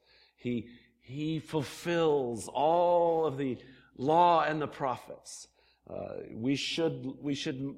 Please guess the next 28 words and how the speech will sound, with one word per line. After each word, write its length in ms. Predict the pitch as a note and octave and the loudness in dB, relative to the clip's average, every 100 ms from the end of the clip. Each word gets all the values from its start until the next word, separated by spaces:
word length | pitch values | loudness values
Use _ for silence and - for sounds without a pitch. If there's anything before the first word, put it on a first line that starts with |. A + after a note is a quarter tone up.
| - | -8
love 800 | C3+ D3+ G3 F#3+ D3 B2+ A2+ - | 2 8 10 8 6 -4 -10 0
the 120 | C3+ | 4
law 320 | C3 B2+ B2 | 8 8 6
and 100 | A#2 | 4
the 40 | |
prophets. 600 | A2+ B2+ G#2 - E3 - - | -2 0 0 -2 -10 -12 -12
We 120 | C3 | -10
should 200 | - A2 | -8 -10
study 520 | - D3 D#3+ F3+ E3+ | -4 4 4 4 0
the 100 | C3+ | -2
law 260 | A2+ A2 G#2 | -2 -2 -4
and 80 | |
the 60 | E2+ | -8
prophets, 560 | - G2+ F2 - - - - - - _ | -6 -6 -6 -12 -20 -20 -20 -20 -20 _
uh, 100 | B2 - - | -12 -10 -8
and, 260 | B2 B2 - | -6 -6 -6
and 200 | B2+ C3 | -2 2
know 220 | D3 D#3+ | 4 4
that 320 | D3+ C3 A2 | 2 -4 -6
they 400 | C3+ F3+ F#3+ F#3+ | -4 -4 -4 -6
are 160 | F3+ E3+ | -6 -6
fulfilled 540 | - E3 - F#3 F3+ | -8 -10 -8 -6 -4
in 120 | F#3 | -6
Jesus, 600 | E3 F#3+ G#3 B2+ F#2 - - - _ | -6 -8 -10 -12 -14 -18 -20 -20 _
and 140 | B2+ C#3 | -8 -2
they 140 | D3+ | -4
point 340 | D3+ E3+ E3 - _ | -2 -4 -4 -6 _
to 380 | - F3 D#3+ D#3 | -8 -2 -2 -4